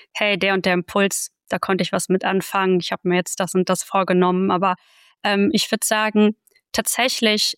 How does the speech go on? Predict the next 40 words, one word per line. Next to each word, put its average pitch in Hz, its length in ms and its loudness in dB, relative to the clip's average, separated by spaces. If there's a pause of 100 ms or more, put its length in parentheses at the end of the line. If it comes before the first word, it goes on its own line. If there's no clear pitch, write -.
die 196 280 0
Gespräche - 520 -2
über 196 180 -2
Sprache, 233 560 -4 (340)
wie 202 120 2
wir 190 80 -2
Sprache 202 440 -4
nutzen 226 400 -2
möchten, 247 580 2 (480)
da 196 240 2
mache 202 220 0
ich - 120 -8
immer 202 280 2
wieder 196 480 0 (420)
die 190 200 0
Erfahrung, 185 420 0
dass 175 160 -2
KollegInnen 180 500 0
sagen, 180 320 0
„Danke, 185 300 0
ich 175 160 -4
habe 196 160 -4
bisher 196 300 -2
da 190 120 0
so 196 140 2
noch 196 160 4
nicht 190 140 -2
drauf - 260 -4
geblickt 196 420 -2
und 185 220 2
es - 160 -6
macht 185 180 -2
für 196 120 -4
mich 190 160 2
total 190 340 -4
Sinn 190 220 2
und 185 120 4
ich - 120 -4
habe 185 140 -6
jetzt - 220 -4